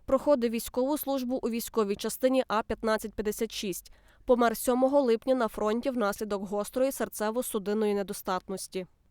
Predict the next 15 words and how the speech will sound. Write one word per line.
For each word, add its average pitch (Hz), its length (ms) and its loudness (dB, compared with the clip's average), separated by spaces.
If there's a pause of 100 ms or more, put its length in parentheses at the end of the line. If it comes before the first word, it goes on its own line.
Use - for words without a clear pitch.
(160)
Денис 220 460 2
Гузнер 254 480 2
родом 214 440 0
зі 226 220 -2
Львова, 180 380 -4
був 190 200 -6
у 208 80 -2
складі 240 380 -2
сто 220 140 -8
двадцять 190 340 -4
п'ятої 240 400 0
окремої 190 520 -2
бригади 208 420 -2
територіальної 196 640 -2
оборони. 190 540 -2